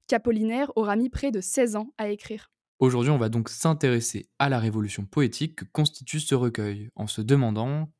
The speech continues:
Speaker 2: comment Apollinaire fait basculer la poésie dans la modernité.
Speaker 1: Ah ça,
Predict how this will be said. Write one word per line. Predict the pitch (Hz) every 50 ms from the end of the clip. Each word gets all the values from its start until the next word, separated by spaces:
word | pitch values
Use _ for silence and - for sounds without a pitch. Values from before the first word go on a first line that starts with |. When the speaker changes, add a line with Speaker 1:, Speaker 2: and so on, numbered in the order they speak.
| _ -
Speaker 2:
comment | - 180 160 143 117 101 - _ -
Apollinaire | - 160 156 - 135 123 117 110 110 113 123 139 139
fait | - - 110
basculer | 104 107 135 135 - - - 131 131 123
la | 113 95
poésie | 95 - - 139 127 113 101 107 117 147 170 _ _ -
dans | 113 110 120 135 151
la | 131 98
modernité. | 95 104 120 143 147 143 135 131 127 117 113 - 107 107 - _ _ _ _ _ _ _ _ _ -
Speaker 1:
Ah | 240 240
ça, | - - 392